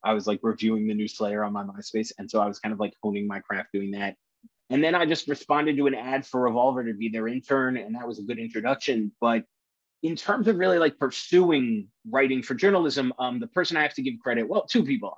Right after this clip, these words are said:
Uh, Brandon Geist at Revolver, who's, like, one of the oldest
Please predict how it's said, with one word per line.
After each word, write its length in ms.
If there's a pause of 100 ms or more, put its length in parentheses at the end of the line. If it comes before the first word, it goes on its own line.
Uh, 260 (400)
Brandon 220
Geist 440 (100)
at 100
Revolver, 640 (140)
who's, 260
like, 240
one 120
of 80
the 200
oldest 380